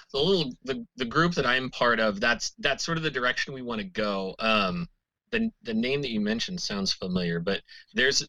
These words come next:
there's a couple tracks in, in California. I'm on, I'm on a Super G right now. That's a real popular one. And they,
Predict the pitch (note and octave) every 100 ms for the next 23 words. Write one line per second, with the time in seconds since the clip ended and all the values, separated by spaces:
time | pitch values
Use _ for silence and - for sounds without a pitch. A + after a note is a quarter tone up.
0 | - C#3 C#3 - E3+ E3 D3 - B2 A#2+
1 | - A2+ G#2+ G#2+ G#2+ - G#2+ G2 G#2+ G2+
2 | G2+ A2 A2 G#2 G2+ _ A2 A2 A2 G#2+
3 | F#2+ F2+ F#2 _ - - A#2+ A2+ G2 G2
4 | F#2+ F2+ F#2 F#2+ F#2+ F#2+ G2+ F#2+ F2+ F#2
5 | F2+ G2 F#2+ F#2 F2+ F2 E2+ _ _ _
6 | _ _ A2 A2+ G#2+ G#2 G#2 A2 A#2 A#2
7 | A#2+ A#2